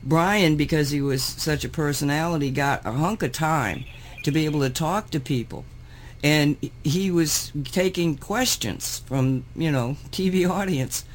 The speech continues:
I mean, a, a radio, they were calling in. And th-, he, somebody said, "Well, wh-, what about that, that high up,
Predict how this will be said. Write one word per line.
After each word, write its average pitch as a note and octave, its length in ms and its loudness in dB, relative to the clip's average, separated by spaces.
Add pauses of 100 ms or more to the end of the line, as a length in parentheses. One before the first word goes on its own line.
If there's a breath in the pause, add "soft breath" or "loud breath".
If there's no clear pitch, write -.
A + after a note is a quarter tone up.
(120)
I D3 60 2
mean, D#3 180 4
a, C3 180 2
a C3+ 140 -2
radio, D#3+ 480 0
they C#3+ 140 0
were C#3 80 0
calling E3+ 420 -2
in. E3+ 220 -2 (680 loud breath)
And D#3 440 6 (100)
th-, C#3+ 240 -8 (160)
he, F3+ 240 2 (300)
somebody G3+ 460 2
said, D#3+ 320 2 (280 loud breath)
"Well, F#3+ 240 0
wh-, F3 300 0
what A3 200 2
about A#3+ 340 0
that, F3+ 340 2
that D3 340 4
high F3 400 2
up, C3 220 0